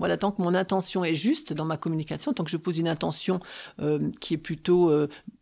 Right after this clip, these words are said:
bienveillante, euh, ça sera, euh, ça sera ok. Et finalement, la troisième clé, donc la première clé, la première clé, c'est prendre conscience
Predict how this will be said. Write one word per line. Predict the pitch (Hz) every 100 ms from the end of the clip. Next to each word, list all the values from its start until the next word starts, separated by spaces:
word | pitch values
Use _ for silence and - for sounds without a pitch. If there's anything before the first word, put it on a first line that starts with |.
| -
bienveillante, | 135 151 143 143 190 - - - -
euh, | 147 143 151
ça | 143
sera, | 147 - 160 156
euh, | 143
ça | 139
sera | 139 - 135
ok. | 135 285 - _ _ _ _ -
Et | 185 185
finalement, | 160 - 170 180
la | 180 151
troisième | - 175 165 156 147
clé, | - 277 285
donc | 185
la | 160
première | 156 180 165
clé, | 156 - 165 - _ - _ _ - -
la | -
première | 139 - - 175 175 170 -
clé, | - 175 165 - -
c'est | - 147
prendre | - 175
conscience | 175 170 - 165 160 -